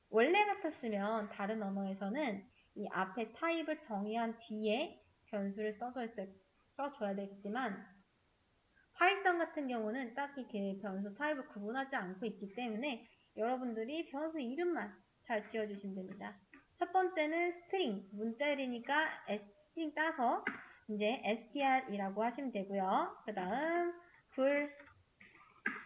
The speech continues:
일 이렇게 하시면 될 것 같습니다. 논리는 불리언 아니면 불린이라고 합니다. 그 다음 나머지는 넘버,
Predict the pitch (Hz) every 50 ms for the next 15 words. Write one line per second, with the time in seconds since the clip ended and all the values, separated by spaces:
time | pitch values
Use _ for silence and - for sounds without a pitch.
0 | - - 269 277 277 285 277 - - - - - - - 220 208 208 202 202 -
1 | 240 262 277 294 302 - - - 262 254 254 254 233 208 202 190 196 196 196 202
2 | - - 202 196 196 202 202 202 - - - - - _ _ - 214 240 277 302
3 | 311 302 302 302 330 349 269 196 - 202 - - 233 226 226 233 240 247 247 254
4 | 247 247 247 - - - - _ _ _ - 185 185 185 185 220 269 277 - -
5 | 214 214 233 233 233 233 233 - - _ _ - 202 196 190 185 180 185 208 254
6 | 262 262 254 220 202 185 190 226 320 381 - - - - - - - - - -
7 | - - - - - 233 226 226 202 202 240 302 359 403 427 415 - 302 226 202
8 | 202 208 208 202 208 196 220 269 320 339 294 226 196 196 202 202 208 208 214